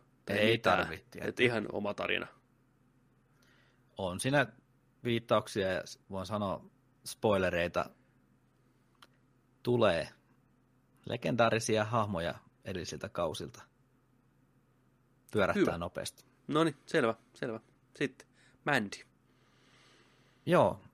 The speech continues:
Speaker 2: <clears throat> Nicolas Cagein tota, vähän kulttimaineeseen on noussut tämmönen kauhusplättis. Ö, tästä on itse asiassa aika pitkä aika, kun mä kattelin tän, ja mä olin aika hutikassa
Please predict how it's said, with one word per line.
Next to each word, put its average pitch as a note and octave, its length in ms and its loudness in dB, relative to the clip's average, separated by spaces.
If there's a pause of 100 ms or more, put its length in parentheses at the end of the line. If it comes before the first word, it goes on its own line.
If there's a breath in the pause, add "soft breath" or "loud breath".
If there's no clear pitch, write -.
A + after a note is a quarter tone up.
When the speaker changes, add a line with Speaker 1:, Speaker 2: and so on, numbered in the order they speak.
(560)
Speaker 2:
<clears throat> C3+ 680 0
Nicolas D#3+ 420 4
Cagein B2 640 2
tota, A2 260 0
vähän B2+ 200 -2
kulttimaineeseen G#2+ 840 0
on F#2+ 60 -4
noussut F#2+ 320 -8
tämmönen F#2 280 -4
kauhusplättis. - 1500 -4 (1800)
Ö, G2+ 280 4 (200)
tästä B2+ 220 0
on A2 180 2
itse B2 260 -6
asiassa A#2+ 140 -2
aika A#2+ 140 -2
pitkä B2+ 280 0
aika, G#2 140 4
kun F#2+ 100 0
mä F#2 120 0
kattelin F2 440 -2
tän, F2 160 0
ja F2+ 60 0
mä F#2 120 -2
olin F#2+ 200 -2
aika C#3+ 400 0 (280)
hutikassa D#3+ 600 0